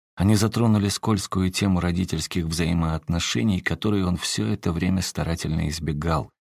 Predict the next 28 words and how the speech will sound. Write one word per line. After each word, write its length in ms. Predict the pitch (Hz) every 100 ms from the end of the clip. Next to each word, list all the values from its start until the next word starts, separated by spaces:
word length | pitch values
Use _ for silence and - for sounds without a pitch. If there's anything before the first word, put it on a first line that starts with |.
| _ _
Хотя, 720 | - - - - 82 78 76 -
почему 360 | - - 69 67
бы 180 | 65
и 100 | 65
нет? 360 | 65 64 58 - _ _ _ _ -
В 80 |
конце 300 | - 101 -
концов, 500 | - 113 110 135 113
рано 380 | 101 117 110 101
или 120 | 92
поздно 420 | 90 - 120 95 90
поговорить 480 | 85 85 92 104
об 120 | 82 87
этом 240 | 85 82
всё 180 | - 80
равно 260 | 78 78
придётся. 680 | 78 78 73 73 67 - - - _ _ -
И 60 |
лучше 360 | 95 131 123 -
уж, 180 | 113 107
как 180 | 98 -
выражается 680 | 95 92 101 120 95 -
его 200 | 90 92
коллега 420 | 98 90 90 98 85
Вадим, 540 | 80 76 78 107 113
проглотить 560 | 85 78 80 - 110 -
лягушку 460 | 85 101 - -
сразу, 480 | 85 101 123 107 101